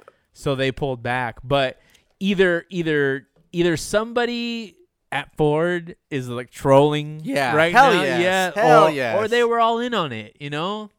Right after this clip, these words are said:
Speaker 1: for sure, man. There's no way that there was a complete coincidence that one day at a three hundred sixty-five, that
Speaker 2: What?
Speaker 1: one day they
Speaker 2: <laughs>
Speaker 1: choose is O J Simpson's fucking birthday, man.
Speaker 2: Which was what, what, what day is it supposed to
Speaker 1: The
Speaker 2: be?
Speaker 1: ninth.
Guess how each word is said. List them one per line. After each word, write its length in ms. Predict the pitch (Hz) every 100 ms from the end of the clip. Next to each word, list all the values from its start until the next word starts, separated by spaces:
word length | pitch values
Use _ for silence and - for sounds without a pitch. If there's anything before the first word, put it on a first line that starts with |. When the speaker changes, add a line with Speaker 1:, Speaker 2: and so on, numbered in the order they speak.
| _
Speaker 1:
for 180 | 214 214
sure, 560 | - 254 226 220 147
man. 400 | 113 107 117 143
There's 220 | 170 175
no 260 | 175 202 196
way 160 | 180 175
that 140 | 151
there 100 | 147
was 140 | 143
a 40 | 135
complete 540 | - 131 131 151 196
coincidence 720 | 180 160 147 139 131 120 113 _ _ _ _ _
that 240 | 139 135 139
one 460 | 143 156 180 196
day 240 | 185 175 156
at 80 | 131
a 60 |
three 180 | 123 147
hundred 240 | 147 151 143
sixty-five, 880 | - 143 - 131 147 135 117 113 107 _ _ - 135
that 120 | 143
Speaker 2:
What? 80 | 139
Speaker 1:
one 240 | 160 190
day 140 | 185
they 180 | 175 160
Speaker 2:
<laughs> 120 | 151
Speaker 1:
choose 460 | 151 139 120 139 - 139 - 127 180
is 160 | 156 160
O 140 | 175
J 200 | 175 170
Simpson's 360 | 156 160 160 143
fucking 320 | 151 139 131
birthday, 420 | 131 131 127 123
man. 400 | - 117 123 139 156
Speaker 2:
Which 260 | 147 175 190
was 240 | 190 165
what, 320 | 151 156 160
what, 280 | 156 180 143
what 180 | 151 147
day 160 | 156
is 120 | 143 110
it 220 | 104 90
supposed 300 | - 113 139
to 40 |
Speaker 1:
The 120 | 123 143
Speaker 2:
be? 40 |
Speaker 1:
ninth. 320 | 147 139 107